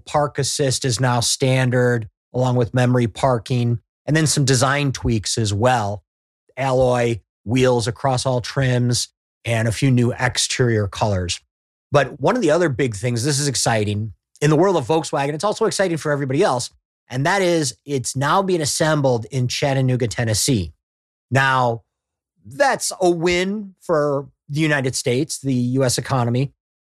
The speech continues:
but also, and this is a moving target, it's yet to be seen, federal and state incentives are often put on E Vs assembled in the United States, hopefully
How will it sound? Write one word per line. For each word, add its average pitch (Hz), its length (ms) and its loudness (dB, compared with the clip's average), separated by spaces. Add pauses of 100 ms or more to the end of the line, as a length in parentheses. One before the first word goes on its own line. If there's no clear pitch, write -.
(240)
but 170 300 2
also, 139 800 0 (120)
and 127 120 -4
this 165 140 -2
is 165 80 0
a 180 40 2
moving 180 380 2
target, 151 320 -2
it's 135 120 -6
yet 147 140 -2
to 139 60 -8
be 135 100 -6
seen, 127 380 -4 (640)
federal 185 960 2
and 226 540 -2
state - 560 0 (220)
incentives 151 1200 0 (600)
are 139 140 4
often 160 460 0
put 170 300 2
on 139 200 0
E 135 240 -4
Vs 117 760 -6 (680)
assembled 160 460 0
in 147 100 -2
the 143 80 -2
United 135 320 0
States, 139 320 -2 (380)
hopefully 135 560 -2